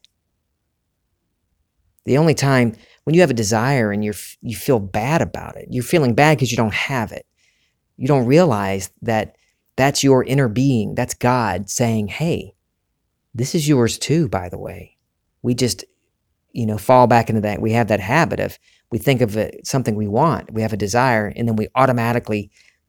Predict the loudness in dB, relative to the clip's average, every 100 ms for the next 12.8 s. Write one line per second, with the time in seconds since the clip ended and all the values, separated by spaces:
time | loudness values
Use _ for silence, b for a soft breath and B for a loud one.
0 | _ _ -2 0 4 6 8 6 4 2
1 | 2 2 2 2 2 4 0 0 -4 -4
2 | -8 -8 -10 -16 _ -4 -2 0 0 0
3 | 0 -4 -2 -4 -4 -14 _ _ _ _
4 | _ _ _ _ _ _ _ _ _ _
5 | _ _ _ _ _ _ _ _ _ -10
6 | -4 -2 0 0 -2 0 0 2 0 -4
7 | -10 _ _ _ _ _ _ -4 0 2
8 | 4 4 2 2 2 -2 -2 -2 -2 -2
9 | -10 -16 _ _ _ _ _ _ _ _
10 | _ _ _ _ -8 -4 4 4 4 0
11 | -4 -8 -6 -4 -4 -6 -8 -6 -6 -8
12 | -14 -2 0 0 -2 -4 -8 -12